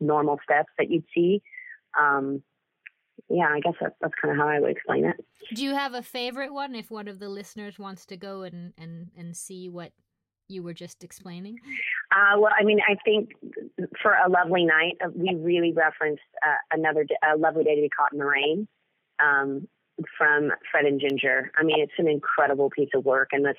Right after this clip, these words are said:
Speaker 1: storytelling and the build in that number. I mean, their steps, of course, are incredible, but just their chemistry. You know, Damien and I were so taken by that scene and,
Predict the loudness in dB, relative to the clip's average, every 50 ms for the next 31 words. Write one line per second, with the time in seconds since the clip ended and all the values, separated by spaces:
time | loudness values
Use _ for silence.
0 | -6 _ 0 2 2 2 2 0 0 0 0 2 2 2 2 2 2 0 0 -2
1 | -4 _ 0 2 4 4 4 4 4 2 0 -4 -10 -16 -20 -20 -20 -20 -20 _
2 | -2 0 2 2 2 2 2 2 2 2 2 2 2 2 2 2 0 -2 -4 -2
3 | -2 -2 -2 -2 -4 -4 0 0 0 0 -2 -6 -10 -8 -8 -8 -4 -2 -2 -2
4 | -2 -2 -2 0 0 0 0 0 0 2 2 4 4 2 2 0 0 2 2 0
5 | 0 0 -4 -12 -18 -18 -18 -12 -6 -4 -2 -2 0 0 -2 0 0 0 0 0
6 | 0 0 0 2 2 4 2 0 -2 _ -20 -20 -20 _ -4 0 0 2 2 4
7 | 4 4 6 6 4 4 4 4 2 2 0 -2 -2 0 -2 0 2 0 0 0
8 | 0 0 0 2 2 2 2 2 0 -2 -4 -2 0 0 2 2 2 0 0 -2
9 | -4